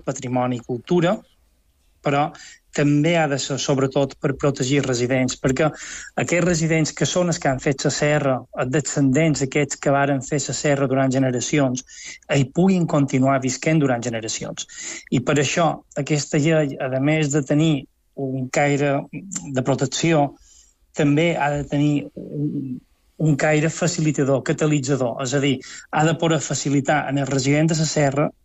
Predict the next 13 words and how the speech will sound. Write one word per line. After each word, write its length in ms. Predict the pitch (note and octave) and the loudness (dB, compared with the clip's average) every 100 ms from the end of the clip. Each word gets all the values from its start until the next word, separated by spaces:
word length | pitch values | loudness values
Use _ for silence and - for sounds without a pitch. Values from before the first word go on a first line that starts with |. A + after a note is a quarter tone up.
| E3+ | -4
a 100 | D#3 - | -2 0
continuar-hi 920 | D#3 C#3+ C3 D3+ D3 D3 C#3+ C#3 D#3 D3 | 2 2 2 2 4 4 4 4 2 2
visquent. 440 | C3+ - - D#3 B2+ - - - - - | 0 -2 -2 0 0 -6 -20 -20 -10 -4
I 80 | C3 | 0
per 120 | F3+ | 0
això 200 | E3+ F#3+ | 2 2
és 80 | F#3+ | 2
necessari 500 | E3 - F3+ D#3 E3+ - _ - - | 0 0 0 0 -4 -8 _ -16 -8
protegir 360 | B2 A#2 A#2 A#2+ | -6 -6 -6 -4
pagesos, 600 | A2+ E3+ F3 E3 E3+ E3 - | -2 2 2 2 2 0 -6
protegir 400 | C#3 - A#2+ D3 | -8 -6 -2 -2
artesans, 580 | B2+ C3+ C#3 D#3 C#3 - - - - - - | 0 0 2 2 0 -4 -12 -20 -20 -20 -4
però 200 | D#3+ D#3+ | 0 0